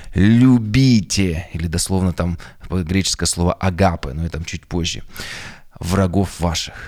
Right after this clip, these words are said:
Иисус говорит: «Агапе, любите врагов ваших». Сделаем остановку. А как любить врага? Ведь одно дело сказать это, что, согласитесь, достаточно легко, но вот на практике любить в конкретной ситуации практически невозможно. Как нам быть?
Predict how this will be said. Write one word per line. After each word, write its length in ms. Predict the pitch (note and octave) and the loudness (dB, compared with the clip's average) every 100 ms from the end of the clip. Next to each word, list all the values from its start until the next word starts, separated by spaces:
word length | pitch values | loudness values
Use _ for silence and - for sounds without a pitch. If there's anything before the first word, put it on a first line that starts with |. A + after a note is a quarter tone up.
| - - | -16 -6
Иисус 280 | G2 A2 | -2 0
говорит: 260 | G2+ F#2+ F#2+ | 2 2 2
«Агапе, 640 | G2 G2 G#2 F#2+ - C#2+ - | 0 0 4 2 2 -2 -4
любите 800 | - G2+ G2+ F#2 F2+ G#2 A#2+ A#2 - | 2 4 4 4 4 4 2 -2 -4
врагов 420 | E2+ F#2 F2+ F2 | -4 0 0 0
ваших». 440 | F2+ F2 - - - - | -2 -2 -6 -8 -10 -8
Сделаем 400 | F2 G2 C3 B2+ | -4 2 4 4
остановку. 640 | A2 - G#2 F#2 - - - - - | 2 2 0 0 -2 -14 -16 -20 -6
А 140 | G#2 | -4
как 280 | - C#3+ C3+ | 2 2 2
любить 260 | F2+ E2+ - | 0 0 0
врага? 440 | D#2+ D#2 D#2+ - - - - - | -2 -2 -2 -4 -12 -20 -14 0
Ведь 220 | F#2+ - - | 0 0 -2
одно 320 | F#2+ G#2 G#2+ | 0 2 2
дело 280 | G#2 G2+ F2 | 4 4 2
сказать 640 | - - F2 E2 G#2+ - - | 0 0 0 4 2 0 -4
это, 340 | G2 E2+ - | -4 -4 -6
что, 200 | - E2+ | -4 -4
согласитесь, 560 | - F2 F#2+ G#2 F#2 E2 | -2 0 0 0 0 0
достаточно 480 | F2 - F2+ - | -2 0 0 0
легко, 360 | F2+ F2+ - F2 | 0 0 -2 0
но 140 | F2 F2 | 2 2
вот 220 | F#2 - | 2 0
на 140 | F2 | -2
практике 680 | - - G2+ G#2+ - E2+ E2 | 0 0 2 0 0 -4 -2
любить 340 | E2 E2+ F#2 | -2 0 0
в 80 | - | -2
конкретной 560 | - E2 - E2+ - E2+ | -2 -2 0 0 0 -2
ситуации 540 | - - F2+ - - | -4 -2 0 0 -6
практически 920 | - - E2+ - - F2 - E2 - | -4 -2 -2 -6 -8 -6 -4 -6 -2
невозможно. 760 | D#2+ D#2 E2 E2 D#2 - - - - - - - - | -2 -2 -4 -4 -4 -6 -10 -16 -20 -18 -16 -14 0
Как 220 | A#2+ - | 0 2
нам 180 | E2+ D2+ | 0 0
быть? 300 | C#2+ - | -6 -10